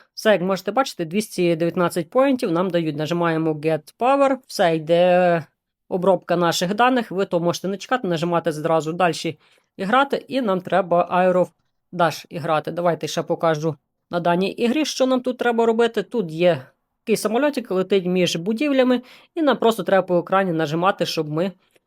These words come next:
е, пролітали між даними будівлями, щоб в будівлю не попасти. Бо якщо попадаємо в будівлю, у нас, бачите,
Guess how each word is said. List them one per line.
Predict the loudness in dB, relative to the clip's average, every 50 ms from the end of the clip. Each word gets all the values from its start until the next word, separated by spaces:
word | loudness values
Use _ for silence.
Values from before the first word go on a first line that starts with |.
| _ _ _ -20
е, | -20 -20 -16 -10 -8 -6 -4 -2 -4 -4 -6 -8 _
пролітали | -4 -2 -2 -2 0 0 2 2 2 2 2
між | 0 0 0 0 -2 -4
даними | -4 -4 -2 0 0 0 0 0 -2
будівлями, | -2 -4 -2 0 0 0 0 0 -2
щоб | -2 -4 -8 -10 -14 _
в | -18 -16
будівлю | -10 -8 -4 -2 0 0 0 0
не | 0 -2 -2
попасти. | -2 -4 -4 -2 0 0 0 -2 -6 -14 -16 _ _ -20 _ _ -6
Бо |
якщо | -4 -2 -2 -4
попадаємо | -4 -2 0 0 0 0 0 0
в |
будівлю, | -2 0 0 0 0 -2 -4 -4
у |
нас, | -4 -2 -2 -2 -2 0
бачите, | -2 -2 -2 -4 -10 -16